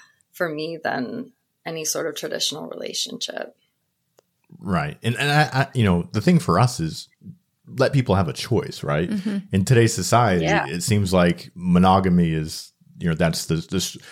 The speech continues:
Speaker 2: the relationship structure that our society is built for. And if you're venturing outside of that,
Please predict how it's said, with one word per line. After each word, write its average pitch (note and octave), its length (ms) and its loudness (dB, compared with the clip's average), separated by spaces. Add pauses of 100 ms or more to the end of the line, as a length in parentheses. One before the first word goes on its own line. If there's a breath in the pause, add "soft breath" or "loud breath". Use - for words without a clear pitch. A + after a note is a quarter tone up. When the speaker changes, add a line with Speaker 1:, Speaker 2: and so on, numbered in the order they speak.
(100)
Speaker 2:
the G2 80 0
relationship G#2 540 2
structure F2+ 440 0
that D#2 180 0
our E2 120 -2
society E2 500 -2
is C#2+ 120 -8
built G2+ 280 0
for. D#2 300 0
And F#2 180 -2
if F2 160 0
you're F2+ 240 0
venturing F#2+ 480 2
outside A#2+ 420 0
of E2+ 120 0
that, D#2+ 380 -2